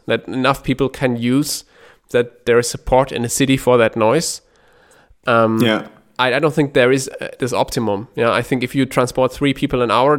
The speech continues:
Speaker 1: that can be tolerated. That's called tolerated in certain cities. In Germany, there's less of a tradition to have helicopters running in the city center.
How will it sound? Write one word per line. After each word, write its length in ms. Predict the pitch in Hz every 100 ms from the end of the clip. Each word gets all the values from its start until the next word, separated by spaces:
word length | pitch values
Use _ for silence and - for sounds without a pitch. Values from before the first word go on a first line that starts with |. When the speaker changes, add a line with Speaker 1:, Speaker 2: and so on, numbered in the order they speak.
| 139
Speaker 1:
that 240 | 120 -
can 200 | - 131
be 80 | 120
tolerated. 720 | - 131 143 143 147 127 - -
That's 140 | - -
called 200 | - 135
tolerated 440 | 127 123 123 127
in 80 | 127
certain 280 | - 123 139
cities. 500 | - 143 160 170 - _ _ _ _ _ _ _
In 160 | - 127
Germany, 300 | 131 127 131
there's 200 | 120 113
less 180 | 120 131
of 80 | 127
a 40 |
tradition 400 | - 127 127 143
to 80 | 131
have 120 | 127
helicopters 480 | 123 120 131 - -
running 180 | 127 127
in 60 | 127
the 60 |
city 180 | - 135
center. 440 | 131 131 139 143